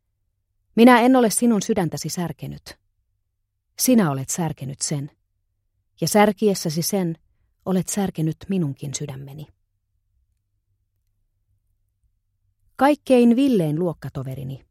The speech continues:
David Marsden, kohotti päätään ja pyyhki leuan hihaansa. Hän oli lukenut Emily Bronteen goottilaista romaania yhtä tunteikkaasti kuin Pizza Hutin ruokalistaa.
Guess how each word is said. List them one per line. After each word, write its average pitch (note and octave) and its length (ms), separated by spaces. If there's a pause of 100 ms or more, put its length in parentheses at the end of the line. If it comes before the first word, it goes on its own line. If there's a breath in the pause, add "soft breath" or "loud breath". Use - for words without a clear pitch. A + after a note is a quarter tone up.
(200)
David F#3 320
Marsden, F3 540 (400)
kohotti E3+ 400
päätään F#3 540
ja F3+ 80
pyyhki F#3 380
leuan D3+ 300
hihaansa. C3+ 520 (1300)
Hän G3 180
oli F#3+ 160
lukenut A3+ 420 (140)
Emily A3+ 300
Bronteen A3 600
goottilaista E3+ 640
romaania E3+ 580
yhtä G3+ 340
tunteikkaasti F#3+ 800
kuin G3+ 280
Pizza G#3 340
Hutin E3+ 260
ruokalistaa. B2+ 760